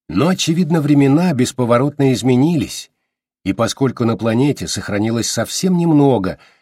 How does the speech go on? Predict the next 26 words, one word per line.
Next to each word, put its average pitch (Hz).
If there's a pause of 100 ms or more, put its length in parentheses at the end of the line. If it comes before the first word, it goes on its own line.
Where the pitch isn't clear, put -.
(140)
бесценных 107
изделий 101
из 95
керамики, 110 (520)
и 156
все 147
те 143
из 90
них, 131
что 117
требовали 110
излечения, 104
были 110
уже 107
излечены, 107 (560)
а 113
счастливые 131
обладатели 120
уцелевших 113
экземпляров 107
берегли 120
свои 104
сокровища 110
пуще -
зеницы 98
ока, 147